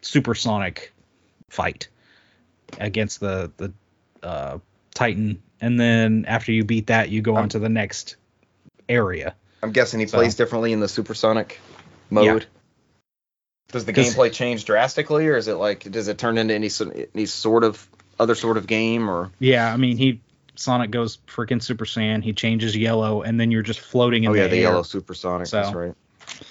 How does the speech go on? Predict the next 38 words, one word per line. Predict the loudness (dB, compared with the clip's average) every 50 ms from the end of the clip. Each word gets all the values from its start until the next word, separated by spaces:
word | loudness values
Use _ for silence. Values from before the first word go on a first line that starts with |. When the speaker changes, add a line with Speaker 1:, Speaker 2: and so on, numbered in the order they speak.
| -20 -20 -20 _ _
Speaker 1:
so | -8 -2 2 2 2 2
you're, | 2 0 0 -2 -4 -2
Speaker 2:
You | -2 -2
Speaker 1:
like, | 2 6
Speaker 2:
fly | 6 8 8
the | 8 6
Speaker 1:
fly- | 4
Speaker 2:
whole | 4 0
time? | -4 -2 -4 -4 -4 _ _ -8
Speaker 1:
Yeah, | -4 -2 -2
you're | -2 -2 -2
flying | 0 2 4 6 6 6 6 4
in | 4 2
the | 2 0
air. | 0 2 4 4 4 4 2 0 -4 _ _ _ _ _ _ -2
You | 0 0
have, | 2 2 2 2 2 0 0
like, | -2 -4 -4 -4
your | -4 -4
max | -2 -2 -2 -2 -2 -2 -4 -4 -4
amount | -2 -2 -2 -2 -2
of | -4 -6 -8
coins, | -8 -6 -4 -2 -2 -2 -2 -2 -4 -4 -8 -12
which, | -10 -4 0 0 0 0 -2 -4 -6 -6 -6 -6
um, | -4 0 2 4 4 4 4 4 2 0 -2 _ 2
in | 4 6 6
this | 6 6 4
game | 4 2 2 4
you | 2 0 0
can | 0 -2 -2 0 0 0 0
actually, | 0 -2 -4 -4 -6 -8 -6 -4 -4 -4 -4 -4 -6 -8 _ _ _ _ _ _ _ _ _ _ _ _ _ _ _ _ _ _ _ _ -6
um, | -2 0 0 2 2 2 2 0 0 0 -2 -4 -6 -8 -12 _ -18 -16
collect | -10 -4 -4 -2 0 2 0 0 -2 -4 -10 -6
these | -4 -2 0 0 -2 -2 -4 -6 -10 -14 _ _ -8
little | -4 -2 0 0 2 0 0 -2
creatures | -4 -10 -6 -2 -2 -2 0 2 0 0 0 -2
called | -4 -2 -2 -2 -4 -6
Cocos. | -6 -2 -2 -2 0 2 2 2 2 2 0 -2 -6 -10